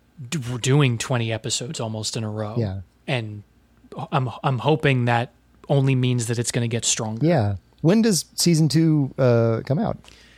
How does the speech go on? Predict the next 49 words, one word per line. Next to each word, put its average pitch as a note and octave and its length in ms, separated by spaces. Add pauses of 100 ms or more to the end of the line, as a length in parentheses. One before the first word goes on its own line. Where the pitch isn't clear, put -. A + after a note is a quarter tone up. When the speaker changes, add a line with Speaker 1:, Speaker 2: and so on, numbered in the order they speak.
(1160)
Speaker 1:
Probably B2+ 240
not A#2+ 140
till B2 120
next A2 300
year, A2+ 220
Speaker 2:
Oh, B2 40
man. F#3+ 280
Speaker 1:
I C3+ 40
would A#2+ 100
imagine. B2 460
Speaker 2:
It F3+ 100
is B3 200
really, G#2 340
I - 60
mean, G#3+ 120
I A3+ 60
guess, A#3 360 (580)
I D#3+ 80
guess F3+ 180
there's B2 200
something G#2 440
to G#2+ 460 (300)
having G#2+ 440 (240)
a B2 60
little A#2 200
bit A2 140
of A2 160
a - 20
pause G2+ 520
as A2+ 140
opposed A#2 280
to C3 80
oversaturating C#3 880
things, D3+ 420
but C3 260 (960)
I C3+ 100 (240)
Speaker 1:
I G#3+ 60
mean, C4 180
they B3 160
are, A3+ 160
they're A3 120
still D4 420
saturating D3+ 680
because C3 300
what E3 120
it D3 100
is, C#3+ 200
is A#2+ 160
they're, B2+ 240